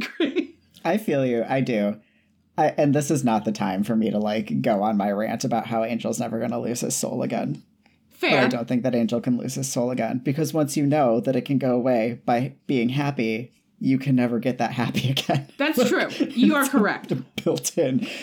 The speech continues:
Speaker 2: But
Speaker 1: Yeah.
Speaker 2: the show doesn't believe that. And in the universe of the show, his soul is still quite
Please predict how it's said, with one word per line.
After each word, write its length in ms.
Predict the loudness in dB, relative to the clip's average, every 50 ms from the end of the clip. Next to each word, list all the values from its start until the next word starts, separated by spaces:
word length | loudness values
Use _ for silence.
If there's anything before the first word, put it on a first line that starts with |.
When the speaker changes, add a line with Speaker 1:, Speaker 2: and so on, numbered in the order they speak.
| -8 -8 -4 0
Speaker 2:
But 100 | 2 2
Speaker 1:
Yeah. 40 | 4
Speaker 2:
the 100 | 2 2
show 280 | 2 2 2 2 4
doesn't 320 | 4 4 2 2 2 0 0
believe 400 | 0 -2 -2 -2 -4 -4 -4 -2
that. 420 | -2 0 0 0 0 -2 -4 -4 _
And 160 | 0 0 2
in 240 | 2 2 2 2 4
the 80 | 4 4
universe 560 | 4 6 6 4 4 2 2 2 0 0 0
of 140 | -2 -2 0
the 100 | -2 -2
show, 520 | -2 0 0 2 2 2 0 0 -2 -4 -8
his 320 | -10 -6 -2 -2 0 0 -2
soul 300 | 0 0 2 2 2 2
is 140 | 2 0 -2
still 420 | -2 0 0 0 0 0 -2 -4 -8 -14 -18
quite 440 | -6 -2 0 2 2 2 0 -4